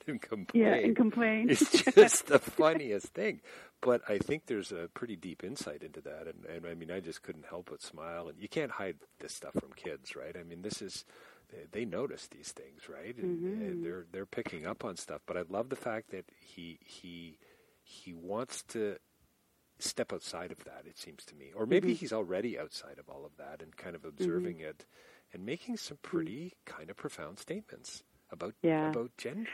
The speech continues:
Speaker 2: Well, it
Speaker 1: about
Speaker 2: was so interesting to film that because the mother, like, she, she, like, like lots of women who have children, will incorporate the child rearing into their day. And it's
Speaker 1: Yes.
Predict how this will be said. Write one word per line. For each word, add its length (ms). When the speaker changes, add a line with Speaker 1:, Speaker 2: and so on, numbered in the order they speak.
Speaker 2:
Well, 140
it 20
Speaker 1:
about 80
Speaker 2:
was 120
so 160
interesting 400
to 80
film 300
that 120
because 260
the 100
mother, 460
like, 140
she, 80
she, 460
like, 380
like 200
lots 380
of 80
women 240
who 120
have 180
children, 520
will 140
incorporate 560
the 80
child 300
rearing 420
into 220
their 280
day. 440
And 160
it's 80
Speaker 1:
Yes. 220